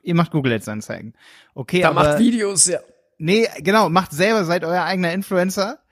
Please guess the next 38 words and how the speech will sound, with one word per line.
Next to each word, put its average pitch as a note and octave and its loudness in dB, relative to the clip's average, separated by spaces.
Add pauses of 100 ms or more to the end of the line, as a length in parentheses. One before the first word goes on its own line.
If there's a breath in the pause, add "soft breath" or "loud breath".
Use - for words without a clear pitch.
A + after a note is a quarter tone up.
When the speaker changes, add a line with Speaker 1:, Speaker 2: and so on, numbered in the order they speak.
(300 soft breath)
Speaker 2:
Ja. A#2+ -2
Speaker 1:
Und, E3+ 2
ähm, D#3 0
das D#3+ -4
wollte A#3 2
ich G#3 -2
nämlich G#3 2
auch F3 2
sagen G#3+ 0
in C#3+ -2
der B2+ -2
Folge. E3 -2
Ich C#3+ -2
wollte D3 -2
sagen, E3 0
was C#3 -6
richtig A#3 -2
geil F#3+ 2
ist, G#3+ -2
ist, C3+ -8
wenn D#3+ 2
du D#3+ 2
schon F3 -4
auf D3 -2
Content F#3 0
hinweist, A#2+ -2
auch A#2+ -6
in A2+ -6
Anzeigentexten, A#2+ -8
so B2 -2 (320 loud breath)
mit G3 4
Produktvideos, A#2+ -2 (380 soft breath)
mit, E3 2
äh, D#3 2
Podcast-Vergleich, C#3+ -2
mit, E3 -2
mit D3 -2
Video-Vergleich C3+ 0